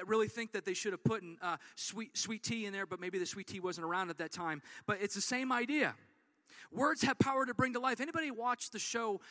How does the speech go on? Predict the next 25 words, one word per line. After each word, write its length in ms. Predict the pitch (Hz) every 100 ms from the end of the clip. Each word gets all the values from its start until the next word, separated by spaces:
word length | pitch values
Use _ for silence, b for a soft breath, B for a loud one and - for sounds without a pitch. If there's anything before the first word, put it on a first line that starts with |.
| -
Mythbusters 720 | 190 220 - 220 - 214 208
or 60 | 170
ever 100 | 180
seen 180 | 185 202
that 140 | 185
show 160 | - 165
Mythbusters? 720 | 175 - 202 - 208 202 - b b b b _ -
Nobody. 380 | 175 131 95
Okay, 180 | 120 147 110
I'm 100 | 147
the 80 |
only 120 | 156 151
person 240 | 156 156
that 80 | 143
watches 220 | 143 -
T 120 | 147
V. 60 | 135
You 60 |
guys 160 | 143 151
are 60 | 160
always 240 | 180 180
in 80 | 180
your 80 | 156
Bible. 260 | 139 107
Okay. 200 | 123 135